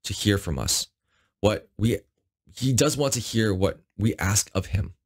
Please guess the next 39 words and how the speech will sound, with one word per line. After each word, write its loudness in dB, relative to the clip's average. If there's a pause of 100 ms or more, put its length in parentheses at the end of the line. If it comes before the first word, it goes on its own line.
(720)
Verses 2
fourteen 0
and -2
fifteen 2 (360)
help 2
us 2
see 0 (640)
that 0
when 4
we 4
see 0
a 2
situation 0 (180)
that 0
we 2
need 0
God's 0
help -2
to 2
change, -2 (300)
he 2
wants 2
us 2
to -2
lift 0
that 0
up. 0 (1300)
But 4
look 4
at 4
verse 0
fifteen. 0 (540)
"But 0
you, 4
O 2
Lord, 2
are 0
a 4
m-, 0